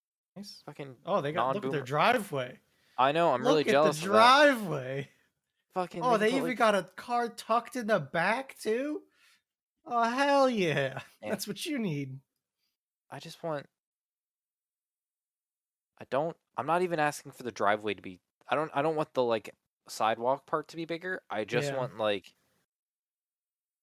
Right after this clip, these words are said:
Speaker 2: I want, like, a six-foot bump out.
Speaker 1: Yeah,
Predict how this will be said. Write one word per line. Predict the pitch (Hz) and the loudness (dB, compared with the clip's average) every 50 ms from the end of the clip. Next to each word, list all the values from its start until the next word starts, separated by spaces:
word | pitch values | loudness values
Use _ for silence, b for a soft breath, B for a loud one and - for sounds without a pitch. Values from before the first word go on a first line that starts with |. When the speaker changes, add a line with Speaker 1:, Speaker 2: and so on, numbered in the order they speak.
| _ _ _ _ _ _ - | _ _ _ _ _ _ -4
Speaker 2:
I | 113 | -4
want, | 123 131 139 139 | -4 -4 -4 -6
like, | 139 131 | -4 -4
a | 123 107 | -4 -4
six-foot | - - - 131 - - - 139 123 - - | -6 -6 -8 -8 -8 -6 -4 -4 -4 -2 -2
bump | 104 101 95 - | -4 -2 -2 -4
out. | 82 80 76 - _ _ _ _ _ _ _ _ _ _ _ _ _ _ _ _ _ _ _ _ - | -4 -4 -4 -8 _ _ _ _ _ _ _ _ _ _ _ _ _ _ _ _ _ _ _ _ -12
Speaker 1:
Yeah, | 160 147 135 131 | -10 -10 -8 -10